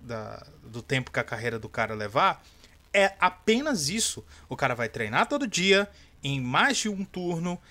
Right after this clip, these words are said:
é, de manhã, de tarde, dependendo de onde for, ele não vai ter fim de semana, fim de semana ele vai tá trabalhando. Ele não, ele não vai poder, por exemplo,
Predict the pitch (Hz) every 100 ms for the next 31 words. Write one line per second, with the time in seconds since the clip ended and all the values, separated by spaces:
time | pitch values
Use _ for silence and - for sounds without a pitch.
0 | - - 135 135 131 123 117 107 104 135
1 | 139 165 135 - 156 151 135 131 123 123
2 | 123 - 143 156 139 131 151 - 135 143
3 | - 214 180 190 - 139 - 123 123 120
4 | 123 123 123 - 127 196 165 165 160 -
5 | - - - - 214 185 180 170 160 180
6 | 196 160 170 156 160 143 139 143 143 135
7 | 120 - 139 131 127 - 107